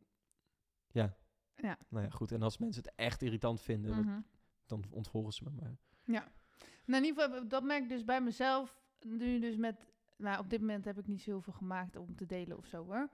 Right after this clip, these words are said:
Speaker 2: Maar dat ik op een gegeven moment dus echt moe werd van mijn eigen <laughs> gezeur.
Speaker 1: Ja.
Speaker 2: Van, "Luister alsjeblieft mijn liedje. Kom alsjeblieft naar mijn optreden."
Speaker 1: Ja.
Speaker 2: En dat ik daar nu een beetje, als ik bijvoorbeeld een optreden heb of zo, dan ga ik het wel aankondigen.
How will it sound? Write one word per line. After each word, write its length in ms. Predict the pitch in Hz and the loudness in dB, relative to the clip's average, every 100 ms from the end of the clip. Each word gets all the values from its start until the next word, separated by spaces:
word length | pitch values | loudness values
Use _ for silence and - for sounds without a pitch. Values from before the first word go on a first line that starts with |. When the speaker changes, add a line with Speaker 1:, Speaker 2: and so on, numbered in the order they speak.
| - _ - | -10 _ -8
Speaker 2:
Maar 420 | 202 208 202 - | -2 -2 -2 -6
dat 200 | 196 208 | -6 -6
ik 80 | 202 | -6
op 60 | - | -8
een 60 | 190 | -4
gegeven 100 | 220 233 | 0 2
moment 140 | 220 | 2
dus 180 | 214 202 | 0 -2
echt 200 | 233 220 | -4 2
moe 260 | 214 247 | 6 6
werd 260 | 254 233 226 - - | 6 4 0 -6 -6
van 220 | 226 214 | 0 2
mijn 120 | 214 | 2
eigen 320 | 214 220 - - | 2 2 4 8
<laughs> 60 | |
gezeur. 580 | 359 - - - 302 453 | 12 12 12 8 12 12
Speaker 1:
Ja. 220 | 131 139 - - - | 12 12 10 8 6
Speaker 2:
Van, 200 | - 277 254 | 6 4 6
"Luister 320 | 277 330 - | 4 4 2
alsjeblieft 360 | 330 330 339 320 | -2 0 -2 0
mijn 120 | 311 | -2
liedje. 260 | 339 - 240 | -2 -2 -6
Kom 260 | 311 339 | -4 -2
alsjeblieft 360 | 320 339 339 330 | -2 -2 -6 -4
naar 160 | 311 302 | -4 -6
mijn 120 | 285 | -8
optreden." 520 | 339 - 262 214 190 302 403 359 - - | -8 -8 -6 -4 -4 -4 -4 -4 -8 -2
Speaker 1:
Ja. 240 | 302 220 190 | 4 4 4
Speaker 2:
En 240 | 220 240 | 4 4
dat 140 | 240 247 | 4 2
ik 120 | 220 | 4
daar 140 | 240 | 6
nu 160 | 247 269 | 8 8
een 100 | 247 | 8
beetje, 440 | 247 247 240 226 - - | 6 6 4 2 0 2
als 180 | 240 262 | 4 6
ik 60 | |
bijvoorbeeld 340 | 247 262 226 240 | 4 0 0 -2
een 60 | 240 | -2
optreden 300 | 240 240 226 | 2 4 4
heb 180 | 233 | 2
of 100 | 226 | -2
zo, 340 | - 220 226 247 - _ - | -2 2 2 0 -8 _ -8
dan 340 | 214 220 214 | 2 4 4
ga 120 | 247 | 4
ik 80 | 226 | 4
het 80 | 196 | 6
wel 120 | 220 | 4
aankondigen. 840 | 185 240 247 285 285 277 277 294 | 8 6 6 4 4 4 6 6